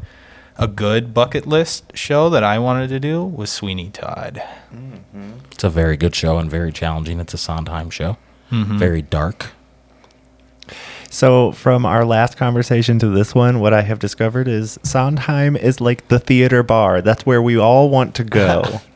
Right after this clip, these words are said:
Speaker 3: <laughs> I mean, it's a, it's, it's a wonderful bar to, to, to want to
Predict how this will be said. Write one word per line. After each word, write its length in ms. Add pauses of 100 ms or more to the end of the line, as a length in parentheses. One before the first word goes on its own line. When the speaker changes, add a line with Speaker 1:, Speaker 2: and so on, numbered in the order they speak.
(180)
Speaker 3:
<laughs> 280
I 680
mean, 160
it's 160
a, 100 (100)
it's, 220
it's 180
a 60
wonderful 560
bar 360
to, 220 (240)
to, 360 (140)
to 120
want 300
to 180